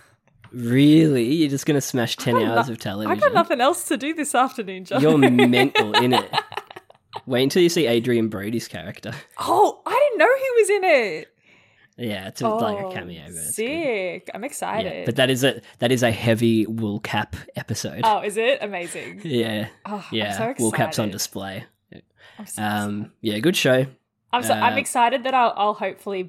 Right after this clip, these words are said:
Speaker 1: be caught up in time to watch the last couple eps as they air.
Speaker 2: Yeah, you definitely will be.
Speaker 1: Yeah.
Speaker 2: You definitely will be.
Speaker 1: I'm excited.
Speaker 2: Yeah. Um,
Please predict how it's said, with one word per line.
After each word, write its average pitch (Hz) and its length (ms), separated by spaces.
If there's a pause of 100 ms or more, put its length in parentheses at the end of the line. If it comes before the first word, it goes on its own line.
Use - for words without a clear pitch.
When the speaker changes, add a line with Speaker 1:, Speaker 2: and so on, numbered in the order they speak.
Speaker 1:
be 180 180
caught 175 300
up 160 160
in 156 80
time 165 260
to - 140
watch - 240
the 160 80
last - 300
couple - 280 (240)
eps - 300 (180)
as 156 220
they 143 180
air. 139 400
Speaker 2:
Yeah, 107 220
you 113 120
definitely 110 380
will 87 160
be. - 120 (200)
Speaker 1:
Yeah. - 100
Speaker 2:
You - 120
definitely 85 420
will 80 140
be. 90 120
Speaker 1:
I'm - 140
excited. - 540 (320)
Speaker 2:
Yeah. 104 220
Um, 104 240